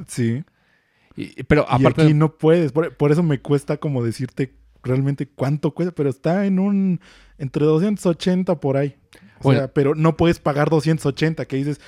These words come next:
Speaker 1: "Nada más quiero el skin y pago los doscientos ochenta".
Speaker 2: No,
Speaker 1: No,
Speaker 2: no, no.
Speaker 1: o sea, tienes que pagar el paquete de los
Speaker 2: Sí,
Speaker 1: cuatrocientos.
Speaker 2: es lo que te, te iba a decir, Ritaniko. O sea, no es que tú desenfundes, di-, dices, "Quiero la skin". No,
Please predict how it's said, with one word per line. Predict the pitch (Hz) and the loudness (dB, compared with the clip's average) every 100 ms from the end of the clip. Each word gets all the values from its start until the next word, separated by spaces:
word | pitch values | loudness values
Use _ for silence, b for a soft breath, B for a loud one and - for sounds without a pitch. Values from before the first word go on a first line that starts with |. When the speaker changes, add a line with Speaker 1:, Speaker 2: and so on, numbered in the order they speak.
| B B - | B B -4
Speaker 1:
"Nada | 143 160 | 0 2
más | 160 | 0
quiero | - 165 | 0 2
el | 139 | 2
skin | 123 151 160 | 0 -2 -2
y | |
pago | 123 143 139 | 0 0 0
los | 127 | -2
doscientos | 113 117 127 | -6 -8 -8
ochenta". | - 104 92 95 131 | -6 -2 -2 -4 -4
Speaker 2:
No, | |
Speaker 1:
No, | 107 | 0
Speaker 2:
no, | 98 | 0
no. | |
Speaker 1:
o | 90 - - | -2 -10 -6
sea, | 147 | -2
tienes | 156 | -2
que | 165 | -2
pagar | 160 160 143 147 | -2 0 2 2
el | 175 165 | 0 -2
paquete | - 123 - 175 240 170 | -4 -6 0 0 2 -2
de | 135 | -2
los | 120 113 | -6 -8
Speaker 2:
Sí, | |
Speaker 1:
cuatrocientos. | 117 - 113 107 131 151 135 120 | -10 -10 -6 -4 -2 -2 -4 -4
Speaker 2:
es | 135 123 | -2 0
lo | |
que | 117 | -2
te, | 117 113 | -4 -8
te | - 104 | -2 0
iba | 104 | 0
a | |
decir, | 110 135 | 0 -2
Ritaniko. | 113 98 92 98 | -2 -4 -4 -2
O | |
sea, | 107 | -2
no | 113 117 127 | 0 2 2
es | 127 - | 0 -2
que | 123 | -2
tú | 131 | 0
desenfundes, | 127 120 107 - 117 117 135 - | 0 -2 -4 -2 0 0 -2 -6
di-, | 131 123 120 | -10 -6 -6
dices, | 120 117 117 | -6 -6 -6
"Quiero | - 131 | -4 0
la | 151 123 | 0 -2
skin". | 131 113 | -2 0
No, | 110 | 0